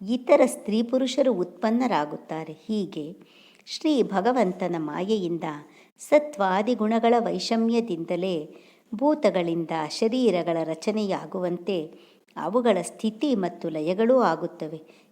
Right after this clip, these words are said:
ಎಲೈ ಪುರುಷ ಶ್ರೇಷ್ಠನೇ, ಗುಣ ಅತೀತನಾಗಿರುವ ಪರಮಾತ್ಮನಾದರೋ ಇದರಲ್ಲಿ ಕೇವಲ ನಿಮಿತ್ತವಾಗಿದ್ದಾನೆ. ಆತನ ಆಶ್ರಯದಲ್ಲೇ ಈ ಕಾರ್ಯ ಕಾರಣಾತ್ಮಕವಾದ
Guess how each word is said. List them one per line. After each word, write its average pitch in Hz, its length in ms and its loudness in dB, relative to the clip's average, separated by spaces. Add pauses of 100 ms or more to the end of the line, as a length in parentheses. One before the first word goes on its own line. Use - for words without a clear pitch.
ಎಲೈ 220 340 4
ಪುರುಷ 185 420 -4
ಶ್ರೇಷ್ಠನೇ, 175 800 -4 (380)
ಗುಣ 254 320 2
ಅತೀತನಾಗಿರುವ 208 1040 0
ಪರಮಾತ್ಮನಾದರೋ 175 1200 -2
ಇದರಲ್ಲಿ 185 720 2
ಕೇವಲ 226 600 4 (640)
ನಿಮಿತ್ತವಾಗಿದ್ದಾನೆ. 170 1200 0 (640)
ಆತನ 214 500 2 (120)
ಆಶ್ರಯದಲ್ಲೇ 214 920 0
ಈ 190 440 0
ಕಾರ್ಯ 226 420 2
ಕಾರಣಾತ್ಮಕವಾದ 196 1160 -2